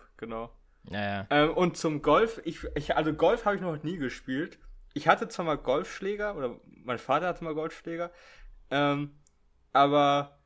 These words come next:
Speaker 1: wir haben halt nur so im Garten so ein bisschen rumge-, ge-, ge-, ge-,
Speaker 2: Rumgegolft, ja.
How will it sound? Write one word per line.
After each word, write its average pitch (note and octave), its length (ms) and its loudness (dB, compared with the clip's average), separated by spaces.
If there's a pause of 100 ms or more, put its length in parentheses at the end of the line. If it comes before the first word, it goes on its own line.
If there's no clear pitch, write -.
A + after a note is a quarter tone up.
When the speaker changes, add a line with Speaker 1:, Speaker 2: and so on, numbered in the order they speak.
(100)
Speaker 1:
wir C3+ 120 2
haben D#3+ 160 4
halt D3 160 6
nur D3+ 120 2
so C#3+ 100 -2
im B2 120 -6
Garten C3 340 4
so A#2 80 -8
ein A2+ 80 -10
bisschen A#2 180 -10
rumge-, A#2 400 -2 (680)
ge-, - 40 -20
ge-, A#2+ 160 -8
ge-, - 20 -
Speaker 2:
Rumgegolft, A2+ 840 -4
ja. A#2 220 -2